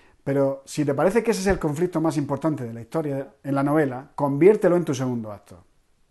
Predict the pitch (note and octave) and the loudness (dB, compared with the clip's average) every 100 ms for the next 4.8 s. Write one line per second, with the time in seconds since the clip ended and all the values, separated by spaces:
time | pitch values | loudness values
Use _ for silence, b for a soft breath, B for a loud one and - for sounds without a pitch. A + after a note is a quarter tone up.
0 | b b b b b b b b C#3+ F3 | b b b b b b b b 4 8
1 | F3 D#3 F3 F3+ E3 D3 C#3 B2+ A#2+ C#3+ | 8 8 8 6 4 4 2 0 0 4
2 | E3 D#3 E3 G3+ - _ _ _ _ - | 4 4 -2 -4 -12 _ _ _ _ -8
3 | C#3+ C#3+ C#3+ - F3 E3+ F#3+ - D#3 C#3 | -2 2 2 2 2 2 -2 0 0 2
4 | C3 C3 C3+ D#3+ C3+ D#3+ D#3+ G#2+ | -2 -4 -4 -2 -4 -6 -8 -14